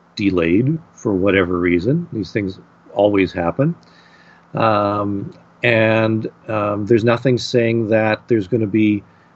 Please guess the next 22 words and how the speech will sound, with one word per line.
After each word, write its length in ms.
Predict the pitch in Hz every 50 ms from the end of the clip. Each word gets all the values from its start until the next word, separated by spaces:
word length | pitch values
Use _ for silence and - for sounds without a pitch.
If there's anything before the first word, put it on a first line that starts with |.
| _ _ -
uh, 320 | 107 101 101 101 107 117 117 - -
everything, 480 | 135 120 123 123 110 113 113 127 135 - -
uh, 320 | - 123 143 - 156 156 - -
unclassified 840 | 135 117 110 107 - 135 160 190 180 - 165 - 123 113 101 95 90
in 100 | 90 87
it. 160 | 82 80 -
It's 140 | 101 92 -
certainly 280 | - 139 135 120 113 90
possible 380 | - 110 110 110 107 - 113
there's 100 | 107 87
gonna 120 | 107 113 95
be 60 | 98
some 320 | 92 - - 95 92 92 - _ _ _ _ _
sections 460 | - - 123 110 117 - 117 107 101
that 100 | 117 110
are 100 | 107 104
gonna 220 | 92 107 107 104 98
be 180 | 90 101 95
redacted, 640 | 90 101 90 98 90 85 92 - - - 170 185 202 - _ _ _ _ _ _ _ _ _ _ _ _ _ _ _ _ _ -
um, 280 | 98 90 87 90 90
because 380 | 85 110 104 - - 107 98 104
of, 140 | 107 90